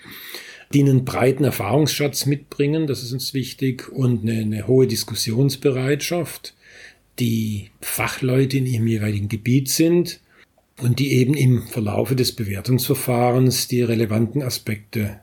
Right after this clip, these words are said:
beleuchten. Gerade aktuell,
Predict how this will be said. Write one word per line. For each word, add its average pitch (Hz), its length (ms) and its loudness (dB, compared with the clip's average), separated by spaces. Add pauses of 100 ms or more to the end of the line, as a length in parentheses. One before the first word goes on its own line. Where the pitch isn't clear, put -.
(180)
beleuchten. 107 800 0 (800)
Gerade 151 360 2
aktuell, 143 800 4